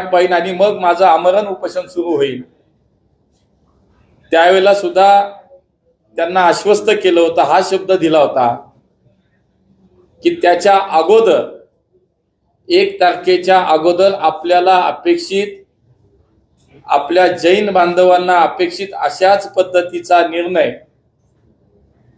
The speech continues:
हा घेण्यासाठी आम्ही प्रामाणिक प्रयत्न करू.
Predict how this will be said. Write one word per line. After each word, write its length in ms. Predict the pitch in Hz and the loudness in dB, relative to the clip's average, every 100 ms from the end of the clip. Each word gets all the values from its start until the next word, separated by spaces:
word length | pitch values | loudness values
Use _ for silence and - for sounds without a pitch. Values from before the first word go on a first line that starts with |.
| _ _ _ _ - - - | _ _ _ _ -20 -20 -2
हा 200 | 175 190 | 0 0
घेण्यासाठी 600 | 160 170 190 185 165 185 | 0 0 0 0 0 2
आम्ही 220 | 175 180 | 0 0
प्रामाणिक 540 | 175 165 156 180 220 - | -2 0 0 0 -2 -2
प्रयत्न 340 | 190 190 180 | 0 0 -2
करू. 420 | 175 160 135 131 | -2 -2 -4 -8